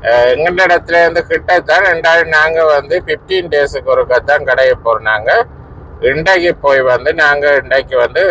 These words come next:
ஃபிஃப்டீன் டேஸுக்கு தேவையான சாமான் தான் இன்றைக்கு வாங்க போறோம். அப்படியே மரக்கறி வந்து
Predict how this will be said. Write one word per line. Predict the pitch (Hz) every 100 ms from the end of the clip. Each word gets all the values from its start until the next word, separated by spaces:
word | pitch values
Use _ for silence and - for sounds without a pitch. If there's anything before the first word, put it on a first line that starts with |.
| 151 113 110
ஃபிஃப்டீன் | 107 139 - 180 180
டேஸுக்கு | 160 143 143 139 131
தேவையான | 127 131 131 127 123 113
சாமான் | 123 117 123 123
தான் | 120 139
இன்றைக்கு | 120 117 113
வாங்க | 127 135 135 131
போறோம். | 135 156 - - - - - - -
அப்படியே | 120 135 151 143 135 131 123
மரக்கறி | 127 143 185 190 240 185 160
வந்து | 139 135 135